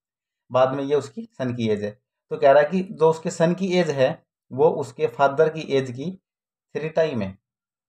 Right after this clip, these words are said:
अभी इक्वल हो गई। ये उसके फादर की एज है और उसकी जो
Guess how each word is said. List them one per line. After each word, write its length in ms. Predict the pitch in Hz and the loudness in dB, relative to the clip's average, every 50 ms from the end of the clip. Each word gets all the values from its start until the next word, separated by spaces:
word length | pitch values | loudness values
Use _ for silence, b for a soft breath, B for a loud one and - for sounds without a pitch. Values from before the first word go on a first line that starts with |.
| _ _ _ _ _ _ _ _ _ _ _ _ _ _ _ _ - | _ _ _ _ _ _ _ _ _ _ _ _ _ _ _ _ -12
अभी 180 | 135 139 160 156 | -10 -8 -6 -6
इक्वल 240 | - - 156 147 117 | -2 0 2 2 2
हो 100 | 101 92 | 2 0
गई। 160 | 92 95 - _ _ _ _ _ _ _ _ _ _ _ _ - | -2 -8 -16 _ _ _ _ _ _ _ _ _ _ _ _ -8
ये 60 | 135 | -8
उसके 180 | 131 - - 135 | -8 -6 -8 0
फादर 280 | - 139 135 143 165 165 | 2 2 4 4 2 2
की 160 | 160 190 190 | 2 2 0
एज 140 | 185 156 147 | 2 2 0
है 60 | 156 156 - _ _ _ _ _ _ _ _ _ _ _ - | -2 -4 -6 _ _ _ _ _ _ _ _ _ _ _ -10
और 100 | 139 - - 160 | -10 -8 -8 -8
उसकी 320 | 151 - - _ 180 180 180 - - | -10 -10 -8 _ -4 -4 -4 -6 -6
जो 140 | 160 147 160 | -2 -2 -2